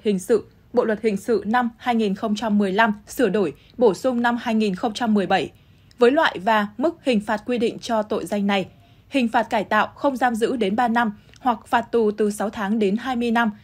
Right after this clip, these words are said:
hoặc tù trung thân. Tuy nhiên, trong vụ án này, nạn nhân N H D quận Long Biên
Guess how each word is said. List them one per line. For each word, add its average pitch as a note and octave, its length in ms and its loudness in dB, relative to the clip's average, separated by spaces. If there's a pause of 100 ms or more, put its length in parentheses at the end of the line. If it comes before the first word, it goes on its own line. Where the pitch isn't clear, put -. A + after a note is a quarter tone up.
(140)
hoặc A#3 220 0 (120)
tù A3 180 2
trung G#3+ 220 -4
thân. A3+ 200 2 (600)
Tuy D4 120 2
nhiên, C4+ 260 0
trong B3 260 0
vụ A3+ 120 0
án F#3+ 220 0
này, B3 240 -2 (240)
nạn A3 200 0
nhân B3 220 0 (300)
N A3 60 2
H G#3 320 2 (160)
D A3 80 2 (220)
quận G#3 160 0
Long A3+ 220 0
Biên A3+ 180 2